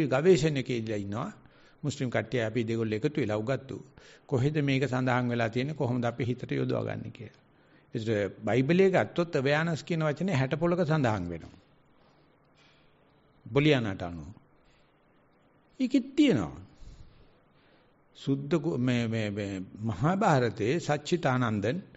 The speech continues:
එහෙම නැත්නම් ඒ වගේ ඒවා හරියට ලියලා තියෙනවා. ඉතින් ඒ, ඒ කියව කියව ජප මන්ත්‍ර කට කර ඉන්න වෙනකොට මේ ධම්මාරාමතාවයේ භාවනාරාමතාවට යොදන්න ඕනේ. එහෙම නැත්නම්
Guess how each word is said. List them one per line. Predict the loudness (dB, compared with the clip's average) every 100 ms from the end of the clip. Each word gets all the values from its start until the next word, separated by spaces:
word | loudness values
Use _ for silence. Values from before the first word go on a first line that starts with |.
| -20 -20 -4 4
එහෙම | 4
නැත්නම් | 4 0 0 0 0 0
ඒ | 4 4
වගේ | 4 4
ඒවා | 4 2
හරියට | 0 -2 0 2 6 6
ලියලා | 8 8 6
තියෙනවා. | 2 -2 -4 -8 -14 -18 -12
ඉතින් | -8 -2 -2
ඒ, | -2 0
ඒ | -2 -2 -16 -18
කියව | -2 4 4 4
කියව | 4 4 6 4
ජප | 2 2 2
මන්ත්‍ර | 2 2 2 2
කට | 2 0
කර | 0 0
ඉන්න | 0 0
වෙනකොට | 0 0 0 -2
මේ | 0 0 -2 -4
ධම්මාරාමතාවයේ | -4 0 0 2 2 2 2 2 4 2
භාවනාරාමතාවට | 2 2 2 0 0 0 -2 -2 -2 -2
යොදන්න | 0 2 4 4
ඕනේ. | 2 -2 -10 -20 _ _ _ _ _ _ _ _ _ _ 0
එහෙම | 2
නැත්නම් | 4 2 0 -2 0